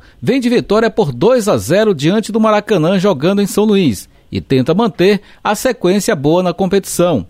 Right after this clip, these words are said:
O tricolor maranhense tem treze pontos conquistados,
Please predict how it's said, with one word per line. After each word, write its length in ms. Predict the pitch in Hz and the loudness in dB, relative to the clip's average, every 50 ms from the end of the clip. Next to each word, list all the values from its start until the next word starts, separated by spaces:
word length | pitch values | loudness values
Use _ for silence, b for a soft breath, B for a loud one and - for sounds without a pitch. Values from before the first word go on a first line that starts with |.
| - - _ b b b b b b | -16 -20 _ b b b b b b
O 80 | 127 123 | -4 -2
tricolor 400 | - 135 135 - 139 123 120 117 | -2 -2 0 0 2 2 2 2
maranhense 500 | 151 185 208 196 160 165 208 233 208 - | 2 2 0 0 0 0 0 0 -2 -2
tem 160 | - 214 170 | -2 -4 -4
treze 440 | 135 - 185 226 262 262 208 202 - | -2 0 0 2 2 2 0 -2 -4
pontos 360 | - - 170 233 269 269 - | -2 0 0 0 0 0 -2
conquistados, 800 | - 220 170 - 117 - - - 151 180 202 220 202 214 190 | -4 -4 -4 -4 -6 -6 -2 0 0 2 2 0 0 -4 -6